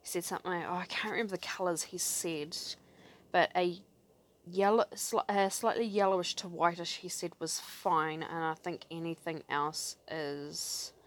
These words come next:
something that's warranted for the doctor to look at. But either way, I would get it checked. Um, and we've also got a con-,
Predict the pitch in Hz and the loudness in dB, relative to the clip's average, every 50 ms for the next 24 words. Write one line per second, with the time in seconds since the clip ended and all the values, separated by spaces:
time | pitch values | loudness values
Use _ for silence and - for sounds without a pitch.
0 | - - - - - - - - - - - - - - - - - - - - | -20 -20 -20 -20 -20 -20 -20 -20 -20 -20 -20 -20 -20 -20 -20 -20 -20 -20 -20 -20
1 | - _ _ _ _ _ _ _ _ _ _ - - - - - 190 160 - 180 | -20 _ _ _ _ _ _ _ _ _ _ -16 -8 -4 0 2 2 2 2 2
2 | 180 175 160 - - - 180 170 170 165 175 170 - - 175 165 160 165 143 - | 0 0 0 0 2 4 4 6 4 4 0 -6 -8 -8 -4 0 2 2 2 2
3 | - 160 - - 156 147 143 - - - - - - - - - - - - - | 0 -4 -4 -4 -4 -6 -8 -8 -10 -10 -8 -8 -8 -8 -10 -8 -8 -10 -12 -14
4 | - - - _ _ _ - - 139 - 185 185 180 180 170 160 160 156 156 156 | -20 -20 -20 _ _ _ -4 -2 0 2 4 4 4 4 6 6 6 6 6 6
5 | 151 147 156 165 - - - - - - - - - - 180 214 208 185 185 185 | 2 2 0 -4 -10 -18 -20 -20 -20 -20 -20 -10 -2 2 4 6 6 6 6 4
6 | 175 170 - _ _ _ _ _ _ _ _ _ _ - - - 180 160 156 - | 2 2 0 _ _ _ _ _ _ _ _ _ _ -10 -6 -4 -2 0 0 0
7 | - - - 151 - - - - - - - - - - - - - - - - | 0 0 0 0 -2 -4 -6 -8 -8 -8 -10 -12 -20 -20 -20 -20 -20 -20 -20 -20
8 | - - - - - - - - - - - - - - - - 170 170 170 165 | -20 -20 -20 -20 -20 -20 -20 -20 -20 -20 -20 -20 -20 -6 2 4 6 8 8 6
9 | 170 170 170 170 170 170 - - - - - - - - - - - - - - | 4 2 -2 -4 -4 -6 -10 -14 -20 -20 -20 -20 -20 -20 -20 -20 -20 -20 -20 -20
10 | - - - - - - - - 214 208 202 202 202 214 208 208 - 254 247 - | -20 -20 -20 -20 -20 -16 -8 -4 -2 -2 0 0 0 0 0 2 4 2 2 2
11 | - 240 - 214 202 - - 202 - - - 202 190 180 | 0 -2 2 2 2 2 2 -2 -6 -6 -8 -6 -6 -8